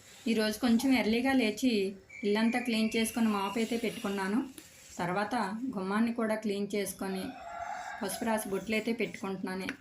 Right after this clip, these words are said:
ఎందుకంటే ఈరోజు ఫ్రైడే కనుక. ఇలా పెట్టుకుంటే గుమ్మం కూడా మంచిగా నిండుగా అనిపిస్తుంది. తర్వాత గుమ్మాన్ని క్లీన్ చేసిన తర్వాత ఇంటి ముందు క్లీన్ చేసుకొని ముగ్గు అయితే వేసుకున్నాను.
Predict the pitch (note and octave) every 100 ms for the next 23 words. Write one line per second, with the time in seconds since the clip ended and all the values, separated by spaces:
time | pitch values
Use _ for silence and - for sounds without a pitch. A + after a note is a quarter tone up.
0 | - F#3+ G3+ A3+ A3+ A3+ G3+ F#3+ - F#3
1 | F3+ G3+ F#3+ E3+ E3+ E3+ - - - -
2 | _ - - - - _ - A3 A#3 -
3 | - B3 B3+ C4 G3+ F#3 - - - F#3+
4 | G3+ A3+ B3+ A#3 A3+ G#3 F#3 F#3 A3+ G3+
5 | F3 G3 - - - - - G3+ G3+ A3
6 | B3+ A3 F#3 F#3+ F3+ - F#3 F3 - -
7 | - F#3 G3+ G#3 G3+ E3+ F#3+ G3+ A3 A3
8 | F#3+ F#3+ - - - - - - - G3+
9 | G#3 G#3 A3 G#3+ G3+ F#3 G3 G#3 A3 E3+
10 | E3 - - - - - F3+ G3+ G#3+ G#3
11 | G#3 G3 F#3+ F#3+ F#3 - F3+ F3 F3 -
12 | - _ - F#3 F3 G#3+ G#3+ A#3 G3+ F3+
13 | F3 F#3 F3 E3